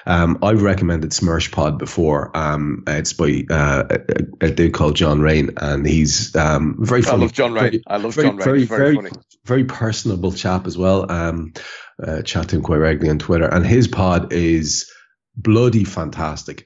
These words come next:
Speaker 1: But at the end of it, he's currently doing a series that's based around, um, eighties action movies. And at the end, he, he, he asks the lads, "Who was the best, Sly or Arnie?" Right? And I w-, it, it, it, it, it's a question for the ages, but I'm gonna broaden it out a little bit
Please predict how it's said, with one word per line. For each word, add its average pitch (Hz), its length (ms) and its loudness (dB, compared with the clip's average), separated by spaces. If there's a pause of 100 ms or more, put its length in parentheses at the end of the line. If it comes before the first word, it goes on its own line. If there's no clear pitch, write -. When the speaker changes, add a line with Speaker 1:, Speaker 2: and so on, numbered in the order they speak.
(140)
Speaker 1:
But 135 160 2
at 110 120 2
the 117 140 4
end 143 160 4
of 104 60 0
it, 80 100 -4
he's 95 200 0
currently 107 320 0
doing 90 160 0
a 78 40 -4
series 85 360 0
that's 78 140 -8
based - 280 -4
around, 76 340 -4
um, 69 680 -2
eighties 73 420 -2
action 73 460 -4
movies. - 340 -6 (300)
And 123 100 4
at 113 80 2
the 117 180 4
end, 110 200 4
he, 98 240 0
he, 92 280 4
he 90 200 2
asks 82 460 -4
the 87 120 -2
lads, 69 420 -4 (240)
"Who 131 180 6
was 123 180 4
the 98 80 -6
best, - 480 -4 (240)
Sly 90 380 2
or 76 120 -2
Arnie?" 80 560 -2
Right? 95 240 -4 (280)
And 110 120 4
I 127 60 4
w-, 147 180 4
it, 147 220 2
it, 143 160 2
it, 151 240 2
it, 131 260 0
it's 131 160 -2
a - 60 -6
question 147 400 0
for 113 100 0
the 101 180 0
ages, 101 360 0
but 113 240 0
I'm 131 120 2
gonna 143 160 2
broaden 107 380 2
it 90 100 0
out 101 100 0
a - 20 -2
little 107 240 0
bit 110 240 -2